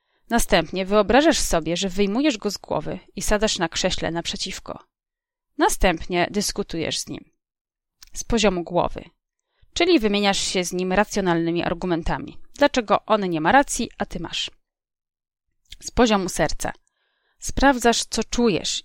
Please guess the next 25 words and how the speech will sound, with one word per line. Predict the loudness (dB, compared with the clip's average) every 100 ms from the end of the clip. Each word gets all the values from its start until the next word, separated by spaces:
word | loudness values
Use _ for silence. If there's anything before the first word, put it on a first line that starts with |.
| -6
i | 0
opowiadasz | 2 4 2 2 0 -4
o | -8
tym | -8 -6
gremlinowi. | -4 -4 -4 -6 -6 -14 _ _ _ _ _ _ _ _ _
Z | -16 -8
poziomu | -4 0 0
brzucha. | 0 0 -2 -4 -6 -16 _ _ _ _ _
Sprawdzasz, | -16 6 6 6 4 4 4 -2 -10
co | -6 2 6 4 2 _ _ _
podpowiadają | -4 -2 0 0 0 4 2 2
ci | -4
twoje | -8 -6 -6 -4
trzewia. | -2 0 0 -2 -8 -10 _ _ _ _ _ _ _ _
Sposób | 4 4 0
drugi. | 0 -2 -2 -10 -20 _ _ _ _ _ _
Konfrontacja | -2 2 4 4 4 2 2
z | 0
personifikacją | 2 2 2 0 -4 -6 -2 -2 -2 -4 -4
gremlina. | -2 -2 -2 -4 -6 -16 _ _ _ _ _
Podobnie | 2 4 6 2
jak | 2
w |
pierwszej | 4 4 4 0
metodzie, | 0 0 0 2